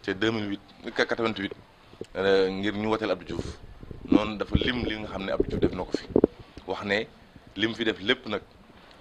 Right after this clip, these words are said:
lii la ci bëgg, te Sëñ, ci Sëñ Tuubaa la, la mu fi def Sëñ Tuubaa la ko defal, te lii la ci bëgg. Comme lii la ci bëgg nag, ñun ñi nga xam ne ñoo fi nekk, ñoo ko koy defal, ñoo koy defal Sëñ Tuubaa. Kon lu fi waay def it, Sëñ Tuubaa nga koy defal, def ko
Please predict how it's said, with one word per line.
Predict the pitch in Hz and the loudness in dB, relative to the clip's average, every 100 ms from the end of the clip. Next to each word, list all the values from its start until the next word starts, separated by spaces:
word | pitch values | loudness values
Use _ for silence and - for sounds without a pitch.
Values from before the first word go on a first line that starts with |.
| - | -14
lii | 98 113 131 | -8 -2 0
la | 123 | 0
ci | 113 | 0
bëgg, | 87 90 - - - - - - - - | -6 -10 -12 -20 -20 -20 -20 -20 -12 -2
te | 95 101 - - - | 0 0 -6 -20 -16
Sëñ, | - 113 - | -8 -8 -6
ci | 113 | -8
Sëñ | - - 107 | -4 0 0
Tuubaa | 127 101 | 2 6
la, | 107 | 8
la | 104 | 8
mu | 107 | 4
fi | 110 | 2
def | 104 | 0
Sëñ | 113 | 2
Tuubaa | 110 107 | 10 10
la | 104 | 10
ko | |
defal, | 101 107 135 - - - - | 8 4 0 -6 -20 -8 -2
te | |
lii | 104 120 | 2 4
la | 120 | 4
ci | 107 | 2
bëgg. | 98 82 - - - - | -2 -4 -14 -20 -8 -2
Comme | 139 | 0
lii | 147 | 2
la | 135 | 2
ci | 123 | 2
bëgg | 117 98 | 0 0
nag, | 87 | -4
ñun | 101 110 107 | -2 -2 -2
ñi | 131 | -2
nga | 135 | -4
xam | 127 | -4
ne | 120 | -4
ñoo | 107 | -2
fi | 98 87 | -4 -4
nekk, | 80 - - - - - | -8 -10 -20 -20 -18 -6
ñoo | 95 98 | -2 -2
ko | - | -2
koy | 87 | -4
defal, | 78 71 - - - - - - - | -4 -8 -16 -20 -20 -20 -20 -20 -10
ñoo | 92 | -6
koy | 87 | -4
defal | 90 90 | -4 -4
Sëñ | 92 | -6
Tuubaa. | 90 80 71 - - - - - - | -6 -6 -6 -12 -20 -20 -20 -20 -2
Kon | 101 120 190 - - - - | 0 0 -4 -16 -18 -20 -10
lu | 92 110 | -4 2
fi | 123 | 8
waay | 117 | 8
def | 104 90 | 8 0
it, | 92 - - - - | -2 -8 -20 -18 -10
Sëñ | 98 | -6
Tuubaa | 98 90 | 2 4
nga | 85 | 4
koy | 82 | 2
defal, | 82 78 101 - - - - - - | -2 -4 -10 -14 -20 -20 -20 -20 -4
def | 104 - | -2 -2
ko | - 92 | -2 -4